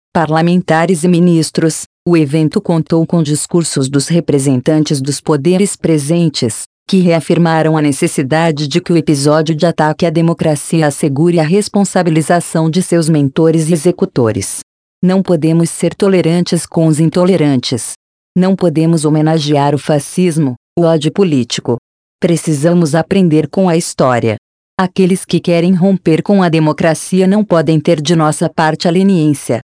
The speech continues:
afirmou a deputada federal Maria do Rosário, P T R S,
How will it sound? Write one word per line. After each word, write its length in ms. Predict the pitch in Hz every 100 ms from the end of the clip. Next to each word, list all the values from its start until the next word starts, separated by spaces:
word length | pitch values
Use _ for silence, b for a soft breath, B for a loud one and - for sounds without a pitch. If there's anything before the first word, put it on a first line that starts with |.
| _
afirmou 540 | 147 135 - 170 165 170
a 20 |
deputada 640 | 156 151 156 151 151 151
federal 500 | 151 180 156 143 147
Maria 440 | 151 151 139 180 175
do 100 | 180
Rosário, 640 | 156 156 139 156 156 170 165 _ -
P 140 | 190
T 160 | 185 170
R 360 | 156 151 147
S, 420 | 143 156 180 -